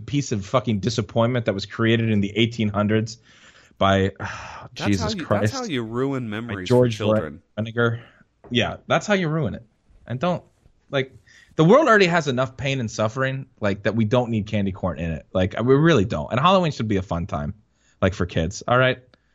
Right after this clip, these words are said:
Speaker 1: So just say that we need to really start, just say no to candy. We really should campaign to get this off the shelves. I
Speaker 2: Look,
Speaker 1: think,
Speaker 2: in,
Speaker 1: or, or we
Speaker 2: in
Speaker 1: could maybe write directly to Jelly Belly and be like, "Just stop making it." We're
Speaker 2: Look, every single
Speaker 1: we're done.
Speaker 2: person,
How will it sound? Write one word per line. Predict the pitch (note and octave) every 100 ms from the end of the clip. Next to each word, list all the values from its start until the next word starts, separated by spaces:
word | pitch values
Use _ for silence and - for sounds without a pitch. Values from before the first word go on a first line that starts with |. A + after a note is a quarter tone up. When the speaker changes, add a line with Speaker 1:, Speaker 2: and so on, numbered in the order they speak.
| _ _
Speaker 1:
So | -
just | C3+ G3+ -
say | B2+
that | A2
we | C3+
need | C#4 D3+
to |
really | G#2+ F#2+
start, | F#2 F#2
just | F2 A#3+
say | - A2
no | G#2 F#2+
to |
candy. | - G2 D#2
We | B2+ B3
really | A#3+ F3 A2
should | - G2+
campaign | G2 F2+ F2+ F2
to |
get | E2+ F#2+ F2
this | F2 -
off | E2 -
the | F2
shelves. | - C#2 - - - _ _ _ _ _ -
I | A#2
Speaker 2:
Look, | A#2+
Speaker 1:
think, | D3+
Speaker 2:
in, | B2
Speaker 1:
or, | D3+
or | F3
we |
Speaker 2:
in | G3+
Speaker 1:
could | G#3+ -
maybe | F#3 G3+
write | E3+ G3
directly | D3+ D3+ F3 E3
to |
Jelly | A#2 A#2 D3
Belly | A#2 G2
and | G2+
be |
like, | F#2+ G2
"Just | C#3+
stop | - C#3+
making | A2+ A#2 G#2
it." | F#2 -
We're | A#2 A#2
Speaker 2:
Look, | -
every | - B2 F#3
single | - D#3+ D3+
Speaker 1:
we're | A2
done. | G#2
Speaker 2:
person, | G#2+ A2 G2+